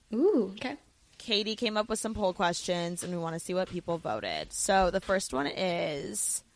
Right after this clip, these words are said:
Speaker 2: if a guy uses a quarantine pickup line on apps, is it that a turnoff? What about, what is it for you?
Speaker 1: So it depends. <laughs> I hate to say it, but, like, it depends on, like,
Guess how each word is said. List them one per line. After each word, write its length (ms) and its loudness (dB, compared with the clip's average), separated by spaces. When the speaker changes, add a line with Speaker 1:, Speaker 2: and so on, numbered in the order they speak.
Speaker 2:
if 160 8
a 60 4
guy 280 10
uses 360 2
a 80 2
quarantine 420 -2
pickup 300 -2
line 260 0
on 160 -2
apps, 360 0
is 140 -4
it 120 -4
that 200 2
a 60 -2
turnoff? 440 -8
What 120 0
about, 320 2
what 220 -2
is 120 -4
it 120 -12
for 100 -10
you? 140 -8
Speaker 1:
So 720 10
it 380 4
depends. 960 6
<laughs> 40 6
I 120 12
hate 220 12
to 60 10
say 420 12
it, 100 4
but, 220 12
like, 360 12
it 120 8
depends 460 8
on, 160 8
like, 480 4